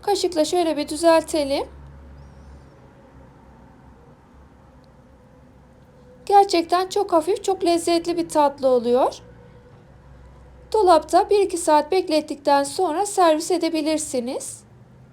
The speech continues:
Üzerinde istediğiniz şekilde süsleyin. Çok pratik, lezzetli, hafif bir tatlı oluyor. Ben çilek zamanı olduğu için çilek sos yaptım üzerine.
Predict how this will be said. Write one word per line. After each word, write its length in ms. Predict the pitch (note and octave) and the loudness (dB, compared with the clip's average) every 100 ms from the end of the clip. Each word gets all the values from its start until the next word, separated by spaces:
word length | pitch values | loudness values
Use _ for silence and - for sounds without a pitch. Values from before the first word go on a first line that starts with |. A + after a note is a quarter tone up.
| - _ - - - - _ _ _ - | -20 _ -20 -20 -20 -20 _ _ _ -12
Üzerinde 500 | G#4+ G4 D#4+ C#4+ D#4+ | -6 0 0 0 -2
istediğiniz 600 | F#4 F4+ D4 C#4 B3+ B3+ - | -2 -2 -4 -2 -4 -4 -4
şekilde 480 | F4 C#4 C4 G4 | -4 -4 -4 -4
süsleyin. 640 | G4+ E4+ - C4+ A#3+ C4+ B4+ - - - - - - - - - - - - | -4 -6 -4 -2 -2 -4 -8 -16 -20 -20 -20 -20 -20 -20 -20 -20 -20 -20 -8
Çok 260 | G#4 G#4 - | -4 -4 2
pratik, 560 | E4 D4 - F#4+ A4 | 4 4 0 -6 -2
lezzetli, 560 | F#4 E4+ D#4+ D4+ D4+ G4 | 0 0 2 0 0 -2
hafif 400 | G4+ F#4 F4 - | 0 -2 -4 -4
bir 120 | D4+ | -4
tatlı 420 | D4+ C4+ C4 B3+ | 0 0 0 0
oluyor. 500 | A#3+ A#3 B3 G#4+ - - - - - - - | 0 2 2 2 -2 -14 -20 -20 -20 -20 -2
Ben 160 | G4 G4 | 0 0
çilek 260 | - G4 F#4 | 0 -4 -2
zamanı 400 | E4 E4 D#4 E4 | -2 0 0 0
olduğu 180 | E4 | 2
için 260 | E4 D#4 G4 | -2 -4 -10
çilek 280 | - F4+ F4 | -2 -2 0
sos 260 | E4+ E4 | -2 0
yaptım 340 | D4 C4+ C4 A#3+ | 0 0 -2 -8
üzerine. 480 | A#3 A#3+ A#3 C#4+ | 0 0 0 -6